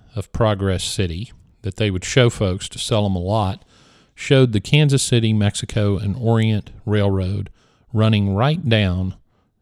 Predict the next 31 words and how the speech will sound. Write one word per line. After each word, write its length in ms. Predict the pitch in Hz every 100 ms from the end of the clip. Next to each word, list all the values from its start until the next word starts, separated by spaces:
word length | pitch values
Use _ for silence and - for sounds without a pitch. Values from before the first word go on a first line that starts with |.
| _ _ _ - -
uh, 180 | 98 95
what 160 | 107
I 80 | 98
believe 380 | 95 110 120 104
was 180 | 90 - -
Twenty-third 800 | - 120 101 - 110 101 95 -
Street, 460 | - 92 85 104
if 160 | 104 107
I 60 |
recall, 500 | 95 90 - 98 90
in 180 | 90 98
Progress 500 | - 110 101 98 90
City, 300 | - 104 90
right 260 | 87 120 156
down 220 | 123 117
the 60 | 104
middle 320 | 110 104 101
of 80 | 87
a 60 |
main 300 | 95 101 101
street 380 | - - 101 92
in 160 | 85 90
town, 480 | - 104 87 95 - _ _ _
which 200 | 143 -
is 140 | 107
exactly 500 | 110 98 101 98 101
what 240 | 98 101 -
you'd 140 | 95
want 200 | 98 92
to 60 | -
see 400 | - 98 120